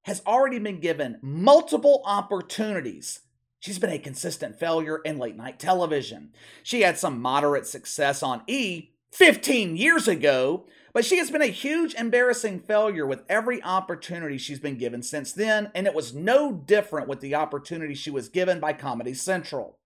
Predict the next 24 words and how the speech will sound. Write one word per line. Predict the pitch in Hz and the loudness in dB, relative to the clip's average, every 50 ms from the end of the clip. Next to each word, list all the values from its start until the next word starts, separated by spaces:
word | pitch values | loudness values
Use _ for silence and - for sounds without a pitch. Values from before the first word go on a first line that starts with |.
| _ - | _ -2
Travis | - 269 294 381 427 415 381 - - | 4 6 6 6 6 4 2 0 6
Noah | 202 196 208 214 190 160 | 10 12 12 12 10 8
was | 139 143 139 | 6 2 0
considered | - 175 160 143 - 196 190 175 151 139 | -2 -4 -8 -4 0 2 2 2 2 2
a | 131 123 | 0 -2
failure, | - - 165 156 151 156 151 139 131 - | -2 2 4 4 6 6 4 2 0 0
averaging | 117 143 143 139 139 139 131 131 131 123 | 0 0 2 2 0 -2 -4 -6 -8 -8
three | 123 135 151 147 139 | -6 -4 -4 -4 -4
hundred | 147 151 139 139 123 | -4 -4 -4 -4 -4
eighty-three | 113 120 123 127 120 131 131 123 117 | -4 -6 -6 -6 -8 -8 -8 -8 -8
thousand | - 107 104 104 113 - 135 131 | -8 -8 -8 -8 -8 -8 -10 -6
viewers. | 135 196 247 254 214 143 101 - - - - _ - - - - _ - | -4 -2 0 2 2 2 0 -2 -10 -14 -16 _ -20 -20 -20 -14 _ 0
The | 156 147 | 0 2
week | 139 147 170 196 190 - | 2 2 2 2 0 -2
Leslie | 123 143 160 175 175 - 160 151 131 | 0 2 2 2 0 -2 -4 -6 -6
Jones | 120 113 127 135 139 151 165 165 - - | -6 -6 -4 -4 -2 -2 -2 -4 -4 -4
hosted | 147 156 165 156 - 160 135 | -2 -2 -2 -2 -4 -8 -8
The | 135 | -4
Daily | 131 143 147 170 185 196 | -2 0 0 0 0 -2
Show, | 185 - - 208 220 226 240 226 - | -2 -2 0 0 0 0 -2 -4 -6
three | - 170 170 156 | -4 -2 0 0
hundred | 156 156 151 147 131 131 127 | 0 0 -2 -2 -2 -2 -4
thirty-five | 131 131 127 120 - 131 127 131 135 - | -4 -4 -4 -6 -6 -6 -6 -6 -4 0
thousand. | 190 190 208 220 214 - 139 117 85 73 | 2 2 4 4 2 0 -2 -6 -10 -12